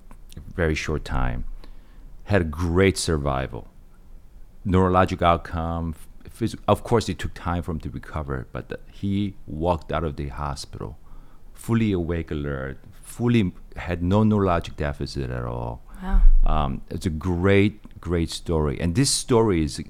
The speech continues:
Speaker 1: repeated throughout the whole United States because what we do,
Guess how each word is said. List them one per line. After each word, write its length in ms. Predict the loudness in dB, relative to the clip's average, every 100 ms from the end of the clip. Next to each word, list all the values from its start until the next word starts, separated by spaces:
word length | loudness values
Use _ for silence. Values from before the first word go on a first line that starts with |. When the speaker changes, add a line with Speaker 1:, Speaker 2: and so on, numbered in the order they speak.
| -12
Speaker 1:
repeated 680 | -6 -4 -4 -4 -2 -2 -4 -8 -18 -14
throughout 260 | -4 -4 -4
the 80 | -6
whole 220 | -4 -4
United 300 | -4 -4 -8
States 540 | -8 -8 -8 -14 -18 -20 -14
because 380 | -12 -6 -6 -4
what 220 | -6 -6
we 120 | -8
do, 420 | -6 -4 -2 -4